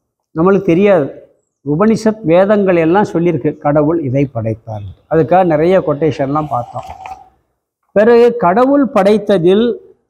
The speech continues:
மனிதன் இதை படைக்கின்றான், ஜீவன் படைக்கின்றான். இந்த உடல் உயிர் வரைக்கும் கடவுள் படைத்தது. கடவுள் படைத்த உலகத்தில் இவன் ஒரு படைப்பை படைக்கின்றான்." அப்படின்னு பார்த்தோம்.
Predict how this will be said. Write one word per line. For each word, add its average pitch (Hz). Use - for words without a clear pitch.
மனிதன் 226
இதை 175
படைக்கின்றான், 127
ஜீவன் 220
படைக்கின்றான். 117
இந்த 170
உடல் 208
உயிர் 202
வரைக்கும் 220
கடவுள் 156
படைத்தது. 131
கடவுள் 233
படைத்த 220
உலகத்தில் 170
இவன் 220
ஒரு 208
படைப்பை 156
படைக்கின்றான்." 123
அப்படின்னு 123
பார்த்தோம். 131